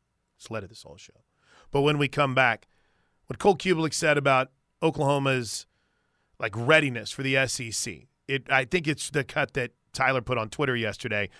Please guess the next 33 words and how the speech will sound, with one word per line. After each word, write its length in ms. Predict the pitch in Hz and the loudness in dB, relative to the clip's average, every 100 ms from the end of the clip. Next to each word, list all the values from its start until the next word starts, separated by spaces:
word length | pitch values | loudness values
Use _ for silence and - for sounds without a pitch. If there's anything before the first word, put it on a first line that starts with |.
| - - | -10 0
We'll 120 | 175 | 2
share 200 | 180 165 | 4 4
it 40 | |
with 140 | 151 139 | 4 2
you 60 | |
next 260 | 131 107 - | 0 -2 -4
right 100 | 104 | -4
here 80 | 101 | -4
on 80 | 92 | -8
The 60 | |
Ref. 260 | 67 - - - | -12 -16 -16 -12
Draft 640 | - - 196 202 - - - - - - - - - - 151 | 2 10 12 12 8 -6 -14 -20 -20 -18 -18 -16 -18 -2 0
excitement 720 | 139 - 160 147 147 147 143 | 2 6 6 6 4 -2 0
meter. 480 | 135 131 117 101 107 - - - - - - - - - - - - - - | 0 2 2 0 -6 -12 -12 -12 -14 -12 -12 -12 -14 -16 -16 -16 -12 -12 -10
Zero 520 | 120 - 180 185 175 156 | -6 0 4 6 6 6
being 440 | 160 156 147 147 147 | 4 2 2 -2 -2
minimal, 680 | 151 165 165 160 160 147 - _ - | 0 2 4 2 2 -4 -12 _ -8
couldn't 260 | 160 156 139 | -6 -6 -2
care 300 | 151 139 135 | 2 4 4
less. 600 | 143 139 131 - - - _ _ | 6 6 4 -2 -10 -14 _ _
I 100 | 113 | -6
don't 100 | 117 | -4
think 140 | 120 120 | -4 -4
I 60 | |
need 160 | 113 110 | -4 -6
to 60 | |
explain. 460 | 110 - 131 113 104 | -10 -8 -4 -4 -4
Ten. 480 | - 143 135 135 123 _ _ _ - | -6 -4 -4 -4 -10 _ _ _ 2
Where's 260 | 180 147 | 4 4
Josh 360 | 110 147 127 - | 4 4 4 2
Helmer 260 | 117 110 98 | -2 -2 -4
right 220 | 92 92 | -6 -8
now? 280 | 92 87 | -10 -12